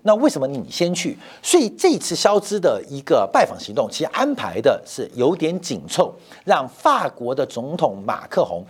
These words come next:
以及欧盟主席冯德莱恩有一点点措手不及耶。观众朋友，这就是西方欧洲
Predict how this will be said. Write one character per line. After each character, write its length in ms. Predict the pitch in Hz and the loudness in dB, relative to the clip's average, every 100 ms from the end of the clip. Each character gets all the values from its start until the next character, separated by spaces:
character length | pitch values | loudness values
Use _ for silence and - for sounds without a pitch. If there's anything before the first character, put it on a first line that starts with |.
| - | -16
以 140 | - 107 | -10 -2
及 80 | 127 | -2
欧 200 | - 185 | 2 2
盟 200 | 175 165 | 2 -2
主 160 | - | -6
席 180 | - 107 | -10 -12
冯 180 | 107 135 | -6 -2
德 60 | |
莱 180 | 123 107 | 0 2
恩 140 | 127 - - _ | 0 0 -14 _
有 180 | 120 117 | 0 0
一 40 | 147 | 0
点 160 | 147 | -4
点 160 | 95 76 | -6 -8
措 380 | - - 208 104 | -8 -2 -2 -2
手 240 | - 76 | -6 -10
不 160 | - 127 | -8 -10
及 300 | - - 64 | -10 -18 -8
耶。 280 | 95 120 - - | -4 -4 -6 -4
观 100 | 220 | 0
众 0 | |
朋 80 | |
友， 160 | 240 185 | 2 2
这 180 | 320 294 | 0 0
就 140 | 220 | 0
是 140 | - 185 | -4 -4
西 260 | - 247 | -4 -2
方 160 | 240 226 | 0 2
欧 140 | 262 | 2
洲 180 | 254 | 4